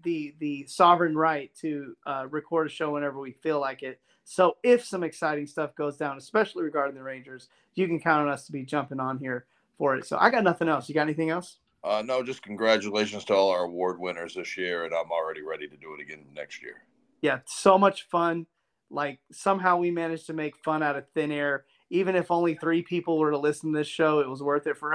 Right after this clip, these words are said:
Speaker 1: <laughs> us because I know we had a blast doing it. So always a pleasure. Um, thanks, everybody, for tuning in. Texas Rangers with the Boys. Don't forget to check us out on social media, T X Rangers W T B. Don't forget to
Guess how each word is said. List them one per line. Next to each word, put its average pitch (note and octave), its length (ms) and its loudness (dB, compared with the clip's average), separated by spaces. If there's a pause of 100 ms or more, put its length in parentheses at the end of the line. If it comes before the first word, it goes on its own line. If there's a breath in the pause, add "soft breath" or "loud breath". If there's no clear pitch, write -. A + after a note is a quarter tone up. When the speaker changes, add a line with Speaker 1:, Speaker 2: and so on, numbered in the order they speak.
Speaker 1:
<laughs> - 60 -6
us - 220 4
because - 460 -16
I A#3 140 -2
know G#3+ 160 4
we G3+ 100 -2
had F3+ 180 4
a F3+ 40 -2
blast E3+ 440 -2
doing F3 260 0
it. D#3+ 180 -6
So D3+ 340 -4 (340 soft breath)
always F3 320 8
a E3+ 60 -4
pleasure. E3+ 540 0 (360)
Um, C#3 480 -2 (360)
thanks, G3 240 0
everybody, F#3 280 2
for F3 160 -6
tuning F3 280 -4
in. D#3+ 200 -4
Texas E3+ 340 -4
Rangers D#3+ 300 -2
with D#3 160 -6
the D#3+ 60 -2
Boys. D3 400 4
Don't D3 200 0
forget D3 240 -12
to - 80 -20
check D3+ 220 -2
us - 100 -6
out C#3+ 140 2
on C#3+ 100 -6
social C3+ 320 -10
media, D3+ 380 0
T - 420 -10
X - 300 -8
Rangers C#3 380 -8
W C3 280 -4
T C3 160 -16
B. C3+ 220 -10
Don't C3 180 -4
forget C3 240 -10
to - 40 -20